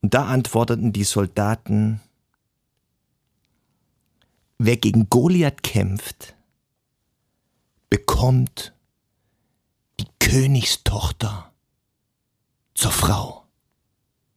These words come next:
die Prinzessin." Und während die anderen sich ausmalten, gegen Goliath zu kämpfen und wie schrecklich das alles sein würde und wie schrecklich sie verlieren würden,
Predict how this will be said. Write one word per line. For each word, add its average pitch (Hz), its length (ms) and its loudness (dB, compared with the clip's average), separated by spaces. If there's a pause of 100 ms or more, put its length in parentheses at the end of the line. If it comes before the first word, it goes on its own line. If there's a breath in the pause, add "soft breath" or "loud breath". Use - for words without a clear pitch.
(960)
die 113 80 -4
Prinzessin." - 640 -2 (2250)
Und - 200 0
während 185 220 4
die 165 80 4
anderen 180 300 4
sich 147 240 -2
ausmalten, 147 840 0 (880 loud breath)
gegen 165 300 4
Goliath 180 380 4
zu - 100 -2
kämpfen 127 420 -2
und 135 100 2
wie 165 60 4
schrecklich - 420 0
das 131 160 0
alles 127 280 -2
sein 147 280 0
würde 104 360 -4 (340 loud breath)
und 147 300 0
wie 139 580 2 (160)
schrecklich - 480 0
sie 151 100 2
verlieren 143 480 0
würden, 117 460 -4